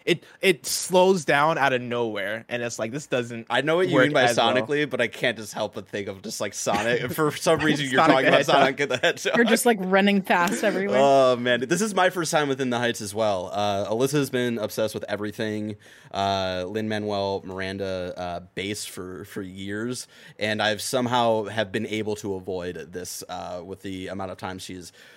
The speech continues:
Speaker 2: listened to the soundtrack, uh, been able to look at bits and pieces of the, uh,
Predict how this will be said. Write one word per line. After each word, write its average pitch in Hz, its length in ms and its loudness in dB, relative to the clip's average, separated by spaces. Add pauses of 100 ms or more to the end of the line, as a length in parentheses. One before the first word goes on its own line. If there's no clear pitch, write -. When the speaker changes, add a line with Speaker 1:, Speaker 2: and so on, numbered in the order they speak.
Speaker 2:
listened 160 280 0
to 151 60 0
the 139 80 0
soundtrack, 123 760 0
uh, 95 400 -4
been 110 180 -4
able 107 180 -2
to 104 60 -4
look 104 260 -6
at 104 220 -10
bits 104 160 -10
and 101 120 -10
pieces 98 460 -12
of 95 240 -10
the, 95 260 -8
uh, 92 260 -6